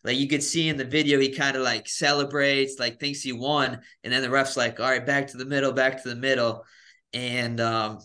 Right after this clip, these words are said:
he dives in kinda on that same single leg that he, that he had gotten me with a few times. And, and finally, this time, I get my knee to the mat, um, and I hit my little, my little belly wizard thing, and I ended up, uh, stepping over on the bundle and,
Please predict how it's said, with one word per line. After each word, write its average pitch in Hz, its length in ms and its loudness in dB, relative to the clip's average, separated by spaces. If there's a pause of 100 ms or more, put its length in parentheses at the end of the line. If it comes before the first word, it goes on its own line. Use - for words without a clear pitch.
(880)
he 151 220 -2
dives 139 420 2
in 131 220 0
kinda 135 260 0
on 135 100 0
that 123 200 2
same 135 320 -4
single 135 440 -2
leg 127 260 4
that 123 80 0
he, 120 160 -2
that 123 120 -4
he 123 80 0
had 117 100 -4
gotten 123 260 0
me 123 120 -4
with 120 160 -4
a 110 40 -4
few 127 280 -4
times. 113 480 -4 (380)
And, 120 220 2
and 123 180 0
finally, 147 460 4
this 135 260 2
time, 120 520 -2
I 113 140 -2
get 139 200 0
my 131 140 0
knee 127 220 0
to 131 100 -4
the 120 100 -6
mat, 123 560 0
um, 110 500 -6 (360)
and - 100 -6
I 110 80 -2
hit 120 180 -2
my 120 120 0
little, 123 320 2
my 117 120 -4
little 123 240 2
belly 127 320 2
wizard 123 360 -2
thing, 120 220 0
and 110 100 -8
I 113 100 -6
ended 117 220 -2
up, 113 240 -4
uh, 107 220 -4
stepping 127 460 2
over 120 280 -2
on 117 100 -4
the 110 60 -4
bundle 120 440 0
and, 110 140 -8